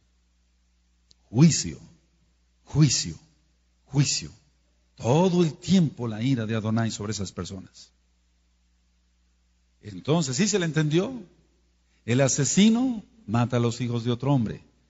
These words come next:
El que vierte en tierra mata a sus propios hijos, los que pudieran ser sus hijos, porque en el espermatozoide hay vida. Hay vida, en el óvulo hay vida. Número que sigue.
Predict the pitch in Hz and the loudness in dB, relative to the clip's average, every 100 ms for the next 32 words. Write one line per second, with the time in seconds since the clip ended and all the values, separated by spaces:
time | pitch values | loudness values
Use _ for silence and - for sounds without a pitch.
0 | _ _ - 113 - 113 120 156 170 170 | _ _ -4 -4 0 0 2 2 2 0
1 | 175 - 185 185 185 208 - 110 117 113 | 0 2 2 2 0 -4 -8 -4 -4 -2
2 | 113 104 104 - 107 - 101 - 110 82 | -6 -6 -14 -10 -10 -8 -8 -8 -10 -10
3 | - 110 - - - 101 151 147 110 143 | -10 -8 -8 -8 -12 -8 -8 -8 -8 -10
4 | - 120 156 117 92 - 104 - 120 123 | -8 -6 -4 -4 -8 -10 -12 -8 -4 -4
5 | 123 139 131 127 131 131 165 165 160 123 | -4 -4 -4 -2 -4 -4 -4 -2 -4 -2
6 | 202 156 110 98 _ _ _ _ _ _ | -2 -2 -6 -14 _ _ _ _ _ _
7 | _ _ _ _ _ _ 156 170 151 220 | _ _ _ _ _ _ 0 4 6 6
8 | 147 101 127 156 165 208 190 190 190 165 | 4 0 2 4 4 4 4 4 4 4
9 | 208 135 127 - _ _ _ _ _ _ | 4 2 -4 -12 _ _ _ _ _ _
10 | _ _ _ _ _ _ _ _ _ 147 | _ _ _ _ _ _ _ _ _ 2
11 | 170 175 156 135 139 98 76 | 4 4 2 -2 -2 -4 -10